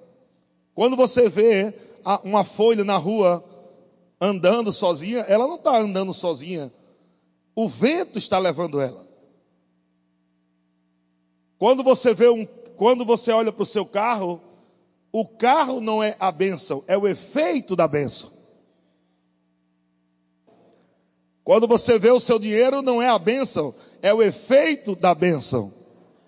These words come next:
<laughs> Aleluia. Porque você é abençoado, você foi capacitado a frutificar, a prosperar,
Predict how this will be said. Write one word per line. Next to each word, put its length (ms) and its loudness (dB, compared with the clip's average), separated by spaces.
<laughs> 1600 -20
Aleluia. 720 0
Porque 360 2
você 300 2
é 40 6
abençoado, 1080 0
você 260 2
foi 200 2
capacitado 1700 0
a 160 -2
frutificar, 1200 -2
a 140 2
prosperar, 1080 2